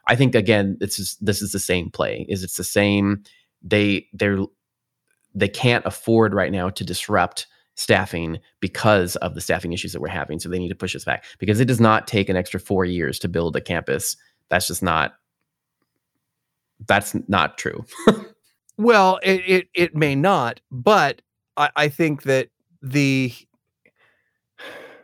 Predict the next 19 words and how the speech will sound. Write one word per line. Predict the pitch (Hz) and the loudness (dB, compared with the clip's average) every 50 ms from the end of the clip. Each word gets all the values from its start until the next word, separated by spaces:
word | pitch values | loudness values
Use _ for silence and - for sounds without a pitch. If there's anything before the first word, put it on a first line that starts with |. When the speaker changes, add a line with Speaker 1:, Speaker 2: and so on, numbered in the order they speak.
| _ _ _ _ - - - - - | _ _ _ _ -20 -20 -18 -6 2
Speaker 2:
I | - 262 | 2 4
don't | 339 349 320 | 4 4 4
have | 302 202 | 4 2
a | 170 | 2
single | - - 240 220 180 143 | 2 4 4 4 4 2
project | - - - 180 170 170 147 139 135 113 110 - _ - - - | 0 0 0 2 2 2 2 0 -2 -2 -2 -4 _ -20 -20 -10
that | 127 120 143 131 - _ _ - | 0 2 2 2 2 _ _ -4
involves | 147 143 139 143 147 147 139 - - | 0 0 2 4 4 2 2 0 -2
construction | - 131 120 - - - 139 143 - - 196 196 214 214 - _ _ _ _ _ _ _ _ _ _ - | -2 -2 -2 0 0 0 0 0 0 0 0 0 0 -2 -4 _ _ _ _ _ _ _ _ _ _ -8
that | 131 120 151 151 147 | 2 4 4 4 4
is | 160 151 - | 2 -2 0
on | - 156 151 139 | 2 0 2 2
its | 127 - 143 | 0 0 0
original | 127 123 117 110 113 107 104 | 0 0 0 -2 -4 -6 -6
timeline. | - 127 110 - 85 - - - - _ _ - | -4 -4 -4 -4 -6 -10 -16 -20 -20 _ _ -8
Speaker 1:
Right, | - 107 110 101 92 78 | -2 0 2 2 2 2
not | 107 107 98 - | 2 2 0 0
four | - - 107 98 | -2 -2 -2 -2
years | 90 90 92 95 95 95 - - | -2 -2 -2 -2 -2 -4 -6 -12